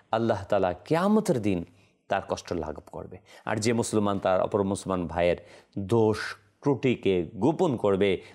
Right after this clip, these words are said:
আল্লাহ তাআলা কিয়ামতের দিন তার দোষ ত্রুটি গোপন রাখবেন। সুবহানাল্লাহ, সুবহানাল্লাহ।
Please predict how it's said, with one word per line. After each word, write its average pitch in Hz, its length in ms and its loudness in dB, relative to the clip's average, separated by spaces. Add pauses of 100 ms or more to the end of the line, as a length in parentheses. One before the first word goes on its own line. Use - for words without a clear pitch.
আল্লাহ 113 260 0
তাআলা 95 260 0
কিয়ামতের 156 540 0
দিন 117 160 -2
তার 92 320 0
দোষ 98 240 0
ত্রুটি 90 400 -2 (300)
গোপন 123 320 0
রাখবেন। 82 460 -2 (240)
সুবহানাল্লাহ, 95 680 0
সুবহানাল্লাহ। 90 680 -2